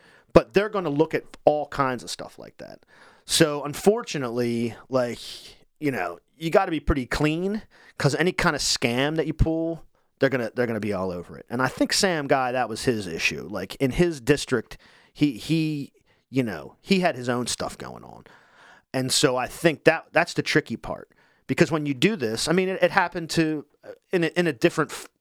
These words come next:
context, but it happened to John Kowalko in Dover. You know, he's pointing out,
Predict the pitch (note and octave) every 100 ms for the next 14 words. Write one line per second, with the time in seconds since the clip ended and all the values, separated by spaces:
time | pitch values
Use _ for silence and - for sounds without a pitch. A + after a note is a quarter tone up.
0 | _ _ - - F3+ E3+ - E2+ - -
1 | - - _ _ _ _ _ _ - C3+
2 | A#2 C3 - A#2 - A2+ G#2 A2+ A2 -
3 | B2 C3 A2+ G2 F#2 B2 A#2+ - - _
4 | _ _ - - _ A#2 F2+ D#2+ - C#3
5 | - - A2+ G#2 G2 G2 F#2